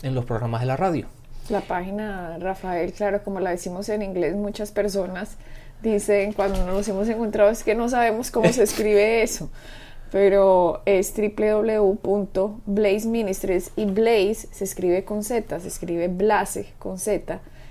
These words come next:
Speaker 2: y Ministry es, así como suena, punto net.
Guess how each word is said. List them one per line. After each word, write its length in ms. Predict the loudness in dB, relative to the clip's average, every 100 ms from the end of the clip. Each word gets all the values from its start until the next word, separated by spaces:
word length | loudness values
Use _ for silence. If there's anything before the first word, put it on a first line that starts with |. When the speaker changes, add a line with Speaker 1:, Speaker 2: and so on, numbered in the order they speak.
| -12
Speaker 2:
y 140 | -8
Ministry 1200 | -4 -2 -2 -2 -4 -4 -8 -8 -2 2 2 2 -2 0
es, 400 | 2 2 0 -4
así 300 | -6 -2 -2
como 280 | -2 -4 -2
suena, 400 | 0 0 -2 -6 -12 -16 -18 -4
punto 600 | 4 6 6 2 0 0 -4
net. 440 | -10 -6 -4 -4